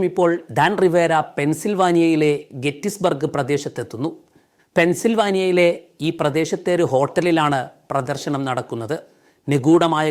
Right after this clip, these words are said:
കാര്യങ്ങളുടെ എല്ലാം ഒരു പ്രദർശനം ഇവിടെ നടന്നിരുന്നു. ആ നഗരങ്ങളിൽ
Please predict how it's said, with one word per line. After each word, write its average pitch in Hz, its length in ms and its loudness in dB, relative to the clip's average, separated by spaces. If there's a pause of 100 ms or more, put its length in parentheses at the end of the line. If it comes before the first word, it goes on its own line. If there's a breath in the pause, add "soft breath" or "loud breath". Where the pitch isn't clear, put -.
കാര്യങ്ങളുടെ 151 580 2
എല്ലാം 143 220 0 (280)
ഒരു 135 180 0
പ്രദർശനം 135 500 -4 (220)
ഇവിടെ 127 240 -4
നടന്നിരുന്നു. 110 480 -6 (840 soft breath)
ആ 165 120 4 (120)
നഗരങ്ങളിൽ 220 440 2